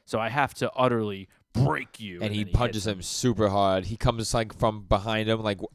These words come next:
Speaker 2: like, he literally came so fast, like, he's still, like, getting, like, pushed from the punch, Charles.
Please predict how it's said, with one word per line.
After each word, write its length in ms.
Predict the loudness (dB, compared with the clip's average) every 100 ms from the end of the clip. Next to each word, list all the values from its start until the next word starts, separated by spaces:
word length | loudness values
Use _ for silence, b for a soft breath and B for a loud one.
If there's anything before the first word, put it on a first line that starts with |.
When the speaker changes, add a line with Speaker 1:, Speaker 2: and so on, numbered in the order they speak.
| -2
Speaker 2:
like, 180 | -2 0
he 120 | 0
literally 240 | 2 2
came 260 | 0 -8 -6
so 200 | -2 -2
fast, 360 | -2 -2 -2 -4
like, 260 | -8 _
he's 260 | -14 -10 -8
still, 200 | -4 -2
like, 160 | -2 -4
getting, 280 | -8 -10 -20 _
like, 200 | -6 -6 -10 -6
pushed 340 | -2 -2 -4
from 260 | -6 -6 -8 -10
the 80 | -8
punch, 360 | -6 -6 -8
Charles. 480 | -8 -6 -4 -6 -8